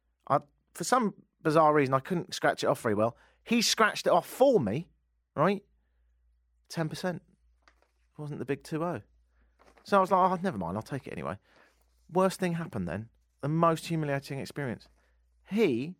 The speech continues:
there's only me and him on the couch, right? He knows that I couldn't have done any worse.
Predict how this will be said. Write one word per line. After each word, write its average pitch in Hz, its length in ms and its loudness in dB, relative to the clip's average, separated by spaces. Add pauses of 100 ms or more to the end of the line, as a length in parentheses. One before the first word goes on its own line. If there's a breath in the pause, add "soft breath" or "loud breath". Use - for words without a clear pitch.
there's 180 120 0
only 240 180 4
me 226 120 4
and 208 100 4
him 190 160 4
on 151 80 4
the 143 60 -4
couch, 117 600 -4
right? 143 280 -6 (580)
He 247 220 0
knows 247 840 2
that 190 120 4
I 185 120 2
couldn't 220 400 0
have 170 140 -2
done 180 180 6
any 170 160 2
worse. 156 540 0